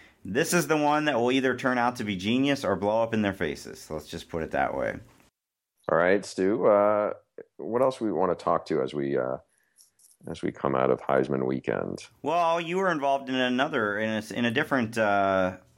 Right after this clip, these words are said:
Speaker 1: s-, trophy ceremony, if I'm not mistaken.
Speaker 2: That's true. Uh, on Sunday night, I was fortunate enough to be asked to co-host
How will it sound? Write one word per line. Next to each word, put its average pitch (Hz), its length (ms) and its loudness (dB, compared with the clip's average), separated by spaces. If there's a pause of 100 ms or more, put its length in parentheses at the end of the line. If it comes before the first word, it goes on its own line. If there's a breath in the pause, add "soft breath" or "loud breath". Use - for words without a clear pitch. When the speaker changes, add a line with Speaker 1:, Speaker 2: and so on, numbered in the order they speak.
(160)
Speaker 1:
s-, - 240 -16
trophy 113 340 -2
ceremony, 92 400 2
if 85 80 -6
I'm 90 80 -2
not 80 140 -2
mistaken. 78 540 -4 (680 loud breath)
Speaker 2:
That's - 180 0
true. 104 460 6
Uh, 104 380 4
on 107 180 -4
Sunday 156 540 -4
night, 95 640 -2
I 92 100 2
was 98 480 -2
fortunate 104 380 -2
enough 85 260 2
to 87 120 -6
be 78 180 2
asked 71 320 0
to 73 220 0
co-host 90 760 2